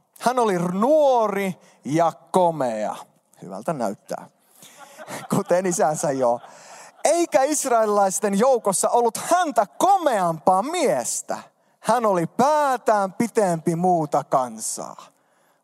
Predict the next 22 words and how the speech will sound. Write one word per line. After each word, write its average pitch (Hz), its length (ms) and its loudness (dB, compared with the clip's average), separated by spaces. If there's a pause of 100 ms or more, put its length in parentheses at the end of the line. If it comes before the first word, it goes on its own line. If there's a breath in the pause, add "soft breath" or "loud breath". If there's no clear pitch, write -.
On 107 80 -20
kyllä 113 200 -6
hyvännäköinen 107 760 -6
äijä. 95 320 -10 (1300 loud breath)
Kerran 277 600 2
Saulin 240 640 0
isältä 202 460 0
Kiisiltä 226 640 -2
katosi 233 540 0
aasintammoja. 165 1300 -2 (560)
Hän 269 260 0
sanoi 226 340 0
pojalleen 202 560 2
Saulille, 185 520 0 (240 loud breath)
"Ota 320 520 2
yksi 294 400 -2
palvelijoista 233 640 2
mukaasi 226 480 2
ja 240 120 2
lähde 285 300 0 (220)
etsimään 208 640 -2
aasintammoja." 185 1200 0